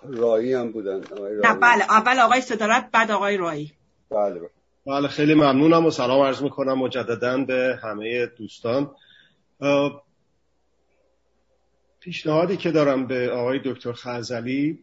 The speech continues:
Speaker 3: اینه که، اه، این برنامه رو یه بار گوش کنید و به، اه، نکات کلیدی فرمایشات خودتون آقای جعفری و سوال کننده ها،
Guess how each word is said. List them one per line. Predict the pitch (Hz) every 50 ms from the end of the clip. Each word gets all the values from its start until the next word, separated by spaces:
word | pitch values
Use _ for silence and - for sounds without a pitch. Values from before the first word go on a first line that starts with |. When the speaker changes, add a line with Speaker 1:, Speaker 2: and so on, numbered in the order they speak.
| _ _ _ _
Speaker 3:
اینه | 160 156 151 156 151
که، | 151 - 160 156 156 151 156 156 156 - _ _ -
اه، | 139 127 127 123 123 123 123 120 120 120 120 - -
این | 151 151 151 156 156 147
برنامه | - 135 127 127 127 123 123 123 123 127 139
رو | 147 156
یه | 151 151 147
بار | 139 151 143 131
گوش | 117 135 139 139 -
کنید | - 120 107 98 92 85 - _ _ _ -
و | 113 113 113 110 107 104 104 - _ _ _ _ _ _ _ _ _
به، | - 123 123 123 120 120 120 120 113 113 113 110 - _ _ -
اه، | 135 123 120 120 117 117 117 117 117 113 113 113 117 113 - - 185
نکات | 139 131 123 120 - 143 139 143 139 - 147 147 143 143 139 139 139 139 139 139 - _ -
کلیدی | - - 143 135 131 127 123 110 104 143 156 156 139 113 98 95 92 - _
فرمایشات | - 123 120 113 117 120 107 - 143 139 - - 120
خودتون | - - 147 143 151 123 - 147 143 139
آقای | 123 107 123 127
جعفری | 123 123 131 120 117 - - 120 117 131 139
و | 139 131
سوال | 117 - 127 120 117 110
کننده | 107 - 120 113 110 107 107 113
ها، | 110 107 120 127 135 139 135 -